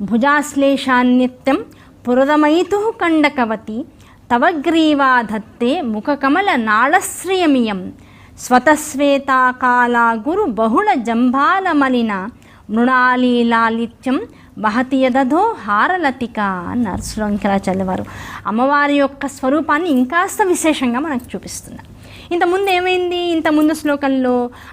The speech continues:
అమ్మవారి యొక్క చుబుకాన్ని పట్టుకుని స్వామి అమ్మవారిని పైకి లేపారు.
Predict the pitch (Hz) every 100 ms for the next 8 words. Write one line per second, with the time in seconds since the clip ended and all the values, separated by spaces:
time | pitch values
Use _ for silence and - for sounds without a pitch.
0 | 190 240 330 370 370 370 349 - 285 370
1 | 403 370 294 240 220 214 302 254 247 277
2 | - 254 262 370 349 240 277 285 320 294
3 | 277 - 311 277 392 247 147